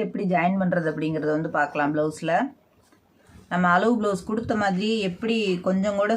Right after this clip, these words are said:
சுருக்கம் இல்லாம, அதாவது ஏத்த இறக்கம் இருக்கிறத அதை பார்த்துட்டு, அவங்க கொடுத்த அளவு அப்படியே கரெக்டா இருக்கிற மாதிரி நம்ம எப்படி ஜாயின் பண்றது அப்படிங்கறத வந்து வீடியோல வந்து பார்ப்போம். ஒவ்வொரு இதுல வந்து கொஞ்சம் நம்ம தச்சு கொடுக்கும்போது கொஞ்சம் டைட்டும் வரும், கொஞ்சம் லூஸும் வரும். அவங்க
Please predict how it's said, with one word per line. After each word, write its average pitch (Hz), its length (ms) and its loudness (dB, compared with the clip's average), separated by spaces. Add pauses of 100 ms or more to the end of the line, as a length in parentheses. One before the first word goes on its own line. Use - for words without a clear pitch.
சுருக்கம் 233 380 0
இல்லாம, 185 260 2 (140)
அதாவது 190 280 4 (160)
ஏத்த 220 260 2
இறக்கம் 180 280 2
இருக்கிறத 180 340 0
அதை 170 240 2
பார்த்துட்டு, 180 480 2 (1000)
அவங்க 196 200 4 (120)
கொடுத்த 240 220 0 (120)
அளவு 220 200 4 (100)
அப்படியே 220 340 -2
கரெக்டா 196 400 0
இருக்கிற 185 200 0 (120)
மாதிரி 180 300 2 (120)
நம்ம 180 200 0
எப்படி 185 240 -4
ஜாயின் 180 300 2
பண்றது 175 340 2
அப்படிங்கறத 170 440 0
வந்து 185 220 0
வீடியோல 170 280 0
வந்து 165 220 -2
பார்ப்போம். 180 360 2 (1160)
ஒவ்வொரு 202 220 0
இதுல 220 200 0
வந்து 233 220 0
கொஞ்சம் 208 220 -2
நம்ம 190 200 0
தச்சு 185 260 0
கொடுக்கும்போது 220 460 -2
கொஞ்சம் 190 280 -2
டைட்டும் 208 360 0
வரும், 240 240 2
கொஞ்சம் 196 280 0
லூஸும் 226 360 -2
வரும். 190 240 2
அவங்க 190 200 0